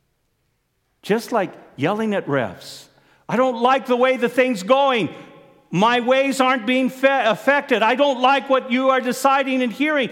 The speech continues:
The same thing happens to Jesus. And they're ready to chase him out of town, which they do, and throw him over a cliff. If you're back there, I understand that that cliff from Nazareth is about two kilometers away.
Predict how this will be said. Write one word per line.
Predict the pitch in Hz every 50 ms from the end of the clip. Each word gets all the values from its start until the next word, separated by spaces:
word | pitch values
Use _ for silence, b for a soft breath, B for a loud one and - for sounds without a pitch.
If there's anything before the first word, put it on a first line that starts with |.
| B B B
The | - 262
same | 262 - - 320 320 320 311
thing | 320 320 320 311
happens | 269 254 285 302 294 294 262 254 240 -
to | - 285
Jesus. | 233 196 247 294 320 320 311 302 240 170 110 - - - - - - _ _ _ _ _ _ _ _ b b b b
And | 196 202 202
they're | 208 196 180
ready | 165 185 220 254 269 262 277 269 262 - - - - - _ _
to | - 156 139 127 117 101 - - - _ _ _ _ _
chase | _ - 262 302 311 - -
him | 277 262
out | 247 240 220
of | 196 165
town, | - 208 233 269 262 247
which | 220 214 208 -
they | - 208 185
do, | 160 160 208 226 240 233
and | 196 156
throw | - 208 214
him | 208 208
over | 208 190 190
a | 170
cliff. | 170 - - - 254 233 196 - - - - - - -
If | 202 190 - -
you're | 202 185
back | 139 123 139 214 240 277 285 - -
there, | - 233 254 254 220 165 -
I | 160 208 226 240
understand | 254 254 233 233 - - - - 208 208 226 220 190 156 B B B B B
that | - 151 143 143
that | 165 147 127 - -
cliff | - - 247 285 269 220 -
from | - - 180 147 147
Nazareth | 151 175 202 240 247 190 185 160 151 151 -
is | 175 143 -
about | 156 151 160 151 151 -
two | - 240 247 240
kilometers | - - 190 185 190 202 196 190 175 151 139 131
away. | 131 123 117 135 180 240 220 - -